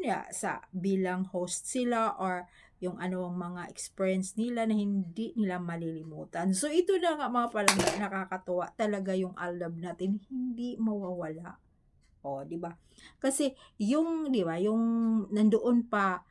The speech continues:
hindi pa si-, hindi pa umalis yung Itbulaga sa Channel seven, eh, yan tama-, yan naman talaga. At yung hindi pa, hin-, <laughs> hindi pa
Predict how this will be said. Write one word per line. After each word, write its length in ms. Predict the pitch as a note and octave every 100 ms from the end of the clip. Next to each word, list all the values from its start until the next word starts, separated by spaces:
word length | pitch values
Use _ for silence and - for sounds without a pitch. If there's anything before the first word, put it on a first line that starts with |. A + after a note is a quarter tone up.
| _ _ -
hindi 320 | A#3+ A3+ A3 -
pa 160 | A3
si-, 240 | G3+ - -
hindi 240 | G#3+ G3+ F#3
pa 160 | -
umalis 560 | F#3 F#3+ F#3 F#3+ - F3
yung 160 | E3+ E3+
Itbulaga 640 | F#3+ E3+ F3 F3 E3+ E3+
sa 80 | E3
Channel 400 | - F3+ F3 F3
seven, 640 | - F3+ D#3+ D#3 D3+ D3+ - -
eh, 320 | E3 E3 - _ _ _ _ _ _ _ _ _ _ -
yan 240 | G#3 G3+ F#3+
tama-, 400 | F#3 F3+ F3 -
yan 240 | - G#3 G3+
naman 240 | G3 F#3+
talaga. 400 | F#3+ F3+ F3 F3
At 240 | G#3 A3 -
yung 240 | G#3 F#3+ - _ _ - _ A3
hindi 400 | G#3 E3+ F#3+ -
pa, 480 | - F#3+ F3+ - _ - - _ -
hin-, 320 | A3+ G#3 F#3+ - _ _ -
<laughs> 640 | F3+ F3+ F#3+ G#3 _ -
hindi 400 | G3 G3 F#3 F3
pa 480 | - F3+ F3 E3